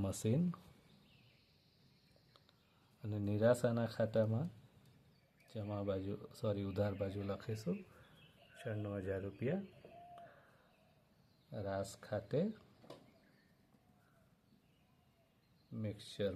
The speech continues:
મશીન. ચાલો, બીજી જે સૂચના આપી છે એ જુઓ પ્રશ્નમાં. કરાર પૂરો થતાં નક્કી કર્યા મુજબ કરાર કિંમત મળી.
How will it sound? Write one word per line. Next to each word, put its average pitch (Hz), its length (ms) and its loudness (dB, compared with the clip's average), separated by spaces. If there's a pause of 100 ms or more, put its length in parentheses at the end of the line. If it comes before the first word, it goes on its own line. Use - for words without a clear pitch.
મશીન. - 400 -8 (1160)
ચાલો, - 200 -12 (240)
બીજી 120 300 -2
જે 117 140 4
સૂચના 113 360 2
આપી 107 280 0
છે 110 100 -4 (100)
એ 107 100 0
જુઓ 113 160 2 (100)
પ્રશ્નમાં. 107 520 -4 (3000)
કરાર 123 420 6
પૂરો 123 320 4
થતાં 120 360 4
નક્કી 120 340 2
કર્યા 117 340 6
મુજબ 110 260 4 (120)
કરાર 107 380 6
કિંમત 98 380 2 (160)
મળી. 95 280 2